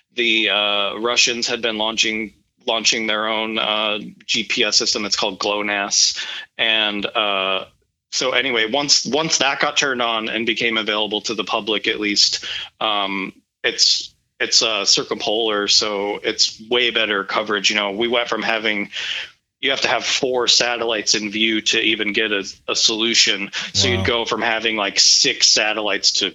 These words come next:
Speaker 1: twelve, you know, and so it would, it really helped out a lot in,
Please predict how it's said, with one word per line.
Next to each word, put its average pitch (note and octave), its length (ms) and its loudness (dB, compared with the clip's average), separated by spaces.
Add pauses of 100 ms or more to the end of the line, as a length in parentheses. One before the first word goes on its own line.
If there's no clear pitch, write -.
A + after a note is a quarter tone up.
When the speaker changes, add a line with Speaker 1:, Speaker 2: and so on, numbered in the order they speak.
(120)
Speaker 1:
twelve, G2 640 -2
you G#2 80 2
know, G2 280 -2
and G2+ 240 -6
so F#2+ 380 0
it G#2+ 140 -2
would, F#2+ 200 -4 (240)
it B2 100 -4
really B2 220 2
helped - 240 -4
out F2+ 180 -2
a F#2 60 -2
lot F2 400 -4
in, G2+ 160 -8